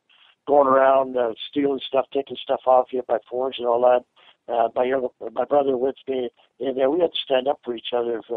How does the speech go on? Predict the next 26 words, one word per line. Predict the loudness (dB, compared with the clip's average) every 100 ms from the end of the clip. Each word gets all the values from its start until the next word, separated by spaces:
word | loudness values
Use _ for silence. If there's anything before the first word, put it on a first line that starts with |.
| -6
a | -6 _ _ -8
couple | -8
of | 0
times. | 2 2 0
I | -6 -2
tell | 0 0
a | -2 _ _ -8
couple | -6 -4
of | -6
stories | -4 -2 -2 -4
in | -6
my | -6
book | -4 -4 -4
and | -4
that, | -4 -4
but, | -8 -8
uh, | -4 -4 -6 _ _ _ -8
man, | -2 -2
it | -2
was, | -4 -2
uh, | -2 -2 -2 -6 -16 -20 _ 2
definitely | 4 4 -2 -4
scary. | 2 4 4 0
So | -4 -4 -6 _ _ _ 2
after | 4 4 2
that, | 4 4 4